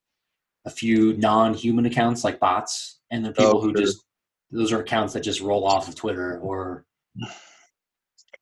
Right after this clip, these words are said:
Speaker 1: the, the like.
Speaker 2: Mm-hmm.
Speaker 1: Or it's possible that, that someone followed us hoping to get a follow back and then unfollowed us because they didn't want to follow us. I don't, you're right. Why would you follow,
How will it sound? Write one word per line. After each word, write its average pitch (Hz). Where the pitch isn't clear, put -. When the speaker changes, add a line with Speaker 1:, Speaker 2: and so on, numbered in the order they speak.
Speaker 1:
the, 95
the 98
like. 95
Speaker 2:
Mm-hmm. -
Speaker 1:
Or 180
it's 151
possible 117
that, 104
that 110
someone 113
followed 98
us 95
hoping 110
to 101
get 98
a 90
follow 95
back 90
and 95
then 87
unfollowed 90
us 85
because 90
they 85
didn't 95
want 95
to 90
follow 98
us. 104
I -
don't, 95
you're 113
right. 95
Why 113
would 113
you 113
follow, 104